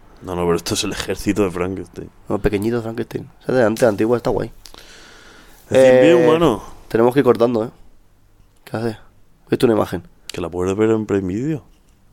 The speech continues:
Speaker 2: Ah, que está subida en una plataforma de verdad.
Speaker 1: Ver ahora, suscripción premium.
Speaker 2: Ah, ya, ya, ya. A ver, dale imágenes. Dale imágenes, que yo no he visto nada. Ah.
Speaker 1: Pues
Speaker 2: Eh. Uh.
Speaker 1: Ah.
Speaker 2: Ah, ¿qué?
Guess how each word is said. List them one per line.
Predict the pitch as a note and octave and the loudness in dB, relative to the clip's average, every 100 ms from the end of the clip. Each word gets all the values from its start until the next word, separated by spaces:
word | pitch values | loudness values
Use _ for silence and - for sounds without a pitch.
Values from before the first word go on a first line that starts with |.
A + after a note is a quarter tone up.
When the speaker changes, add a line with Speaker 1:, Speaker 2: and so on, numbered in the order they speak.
| _ _ _ _ - | _ _ _ _ -8
Speaker 2:
Ah, | A2+ | -6
que | - | -4
está | - | -4
subida | C3+ A#2+ G2+ | 2 4 4
en | G2 | 4
una | F#2+ | 2
plataforma | - F#2 - G2 F#2 | 0 -2 -2 -2 0
de | F#2 | 0
verdad. | F2+ F2+ | -2 -4
Speaker 1:
Ver | F#2+ F#2 | -4 -4
ahora, | F#2 G2+ A#2 | -2 0 -2
suscripción | A#2+ A2 F#2+ F#2+ G2 | -4 -6 -4 -4 -6
premium. | G2 F2 E2+ F#2 | -8 -10 -12 -14
Speaker 2:
Ah, | - G2+ | -6 -4
ya, | A2+ G2+ | -2 -4
ya, | F#2 F#2 | -4 -6
ya. | F#2 F2+ | -6 -4
A | |
ver, | G2 G#2 | -2 -2
dale | G#2+ | -2
imágenes. | B2 A2 - F3 - - - _ _ _ _ - - _ _ _ _ _ | -2 -4 -6 -12 -16 -20 -20 _ _ _ _ -20 -20 _ _ _ _ _
Dale | A2 | 0
imágenes, | B2+ A#2+ G#2 - | 2 4 2 2
que | |
yo | G#2 | 0
no | |
he | - | 0
visto | B2+ A2 | -2 -4
nada. | F#2 - _ - _ - - - _ - | -6 -16 _ -20 _ -20 -20 -20 _ -10
Ah. | E3 E3 C3 - _ _ - - - _ | -6 -6 -8 -18 _ _ -20 -20 -20 _
Speaker 1:
Pues | - F2+ F#2 D#2+ D#2+ D#2+ D#2 - - - - - - | -10 -6 -6 -6 -8 -8 -10 -10 -12 -10 -10 -10 2
Speaker 2:
Eh. | D#3+ - - - - - - - - _ _ _ _ _ _ _ _ _ - - - | 2 2 -6 -20 -20 -20 -20 -20 -20 _ _ _ _ _ _ _ _ _ -20 -20 -8
Uh. | A#2+ F3 - - _ _ - | 4 4 4 -6 _ _ -14
Speaker 1:
Ah. | G#2+ A2+ B2 C3+ C3+ C3+ A#2+ | -12 -8 -6 -6 -6 -6 -2
Speaker 2:
Ah, | C3+ D3+ E3+ F3 F3+ E3 A2+ G2+ | 0 0 0 -2 -4 -4 -6 -2
¿qué? | B2+ C3 | -2 -2